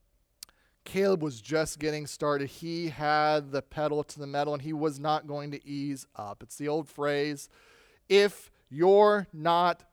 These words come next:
dead, you're not done." God still has work for you to do. So we see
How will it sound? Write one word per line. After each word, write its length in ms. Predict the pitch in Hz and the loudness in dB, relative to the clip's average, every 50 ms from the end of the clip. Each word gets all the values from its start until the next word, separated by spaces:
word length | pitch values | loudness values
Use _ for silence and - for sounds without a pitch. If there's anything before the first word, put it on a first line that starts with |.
| _ _ _ _ 113 110 | _ _ _ _ _ -4
dead, 440 | 143 143 139 143 139 143 - 127 - _ _ | -2 0 2 2 2 0 -2 -6 -12 _ _
you're 600 | 135 123 143 147 147 143 143 143 143 143 139 - _ _ 131 | -12 -6 -4 0 2 2 2 2 2 0 -2 -8 _ _ -14
not 480 | 131 135 131 127 123 123 131 - - _ _ _ _ _ _ - | -10 -6 -6 -4 -4 -6 -6 -8 -12 _ _ _ _ _ _ -16
done." 440 | 104 123 104 98 95 95 95 92 - _ _ 127 120 113 | -14 -14 -14 -14 -16 -18 -20 -20 -20 _ _ -20 -20 -12
God 520 | 110 165 170 165 165 165 165 170 165 165 - _ | -2 0 2 2 2 2 2 0 -2 -4 -12 _
still 600 | - - - - - - 208 220 226 226 233 226 | -16 -12 -12 -12 -8 -6 -2 0 0 0 0 -2
has 520 | 160 143 156 165 165 165 160 156 147 127 | -6 -6 -4 -4 -2 0 -2 -2 -4 -6
work 440 | 123 117 120 135 143 143 143 - _ | -12 -8 -4 -4 -4 -4 -4 -8 _
for 340 | _ _ - 110 110 117 120 | _ _ -20 -16 -14 -14 -14
you 460 | 110 101 98 104 95 98 95 95 95 _ _ _ _ _ _ _ _ _ _ _ | -14 -16 -18 -20 -20 -20 -20 -20 -20 _ _ _ _ _ _ _ _ _ _ _
to 100 | - 120 | -20 -20
do. 380 | 92 - 101 90 - _ - - _ _ _ _ _ _ _ _ _ _ _ _ _ _ _ _ _ _ _ _ _ _ _ _ _ _ _ _ _ _ _ _ _ _ _ _ _ _ _ _ _ _ | -18 -18 -20 -20 -20 _ -20 -20 _ _ _ _ _ _ _ _ _ _ _ _ _ _ _ _ _ _ _ _ _ _ _ _ _ _ _ _ _ _ _ _ _ _ _ _ _ _ _ _ _ _
So 140 | _ 135 | _ -8
we 100 | 135 143 | -6 -6
see 480 | 143 - - - 175 175 165 143 120 113 | -6 -6 -4 -2 0 0 0 -2 -6 -10